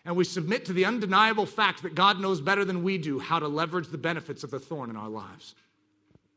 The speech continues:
We ask that God receive his full due and that the maximum possible glory would be revealed in and through this thorn. No more fear of the bully thorn. The truth will set you free.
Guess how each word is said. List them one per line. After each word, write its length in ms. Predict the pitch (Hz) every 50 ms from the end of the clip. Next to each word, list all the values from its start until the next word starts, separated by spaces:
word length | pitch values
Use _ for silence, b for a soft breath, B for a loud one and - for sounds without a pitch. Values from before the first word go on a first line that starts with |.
| b b b b b b b -
We 120 | 160 175
ask 200 | 190 208 196 -
that 100 | - 214
God 200 | 190 208 214 226
receive 380 | 208 196 175 - - 214 220 185
his 160 | 180 - -
full 240 | - 190 208 220 190
due 220 | 175 196 208 220
and 100 | 220 185
that 100 | 170 160
the 80 | - 170
maximum 460 | 156 160 185 202 - - 196 190 175
possible 460 | 139 - 190 196 185 - 190 175 185
glory 420 | 165 135 160 175 185 180 156 143 139
would 140 | 135 135 135
be 100 | 147 143
revealed 420 | 143 139 131 143 156 151 131 123
in 100 | 131 127
and 120 | 123 120
through 140 | - - 139
this 180 | 113 110 110 -
thorn. 380 | - - 123 107 101 95 87 _ _ _ _ _ _ _ _ _ _ _ _ _ _ _ _ _ _ b b b b b b b b b b
No 180 | 143 165 208 233
more 220 | 233 226 226 226
fear 320 | 226 226 - 226 214 180 165
of 120 | 156 127
the 60 | 165
bully 300 | 147 151 160 156 165 165
thorn. 460 | 151 160 - 165 139 113 95 90 90 - _ _
The 80 | - 135
truth 320 | - - 160 151 - 131
will 80 | 139 123
set 260 | - - 120 - -
you 60 | 110
free. 340 | - - - 131 104 92 107